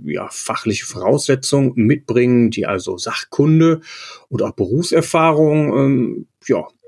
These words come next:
mitbringen, können dann als Sachverständige tätig werden. Und daher kommt dieser Punkt, dieser selbsternannte freie Sachverständige.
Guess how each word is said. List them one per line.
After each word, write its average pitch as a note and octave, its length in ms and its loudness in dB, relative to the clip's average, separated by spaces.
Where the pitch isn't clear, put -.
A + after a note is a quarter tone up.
mitbringen, C3 680 0
können A#2 180 2
dann C#3 100 2
als C3+ 160 -2
Sachverständige B2+ 760 -2
tätig A#2+ 440 -2
werden. - 280 -8
Und G#2+ 200 -10
daher B2 580 2
kommt C3+ 380 -2
dieser G#2 420 -2
Punkt, A#3 320 0
dieser G#2+ 200 2
selbsternannte G#2 760 0
freie G2 440 0
Sachverständige. - 960 -8